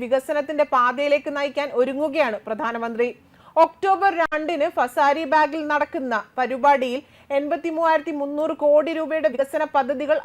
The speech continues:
അദ്ദേഹം ഉദ്ഘാടനം ചെയ്യും. അതേപോലെ വിവിധ പദ്ധതികൾക്ക്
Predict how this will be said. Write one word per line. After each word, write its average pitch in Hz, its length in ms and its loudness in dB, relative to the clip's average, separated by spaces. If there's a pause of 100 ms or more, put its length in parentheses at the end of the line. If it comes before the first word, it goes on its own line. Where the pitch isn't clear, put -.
അദ്ദേഹം 277 460 0 (120)
ഉദ്ഘാടനം 233 560 0
ചെയ്യും. 226 260 -4 (680)
അതേപോലെ 254 520 4
വിവിധ 247 260 -2 (120)
പദ്ധതികൾക്ക് 254 580 0